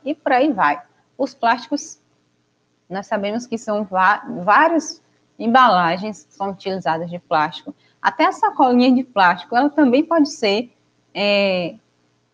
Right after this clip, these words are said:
reciclada. Marrom são os orgânicos. Não é algo que é, que era reciclado e que está contaminado com orgânico. É o que realmente é só orgânico,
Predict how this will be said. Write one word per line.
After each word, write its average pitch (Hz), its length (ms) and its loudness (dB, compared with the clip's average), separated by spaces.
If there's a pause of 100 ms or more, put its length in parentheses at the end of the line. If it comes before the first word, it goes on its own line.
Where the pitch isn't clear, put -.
(220)
reciclada. 180 720 -4 (1500)
Marrom 269 640 4
são 269 360 -2
os 285 180 2
orgânicos. 214 1300 -2 (1080)
Não 226 380 0
é 254 340 0
algo 214 360 2
que 214 320 0
é, 170 320 2 (240)
que - 120 -12
era 214 440 2
reciclado 196 960 0 (140)
e 240 120 -6
que 247 180 -2
está 226 260 2
contaminado 214 680 -2
com 190 100 -6
orgânico. 175 480 -4
É 196 60 -6
o 233 40 -8
que 240 280 -2 (240)
realmente 247 480 4
é 269 80 2
só 294 340 2
orgânico, 190 680 -2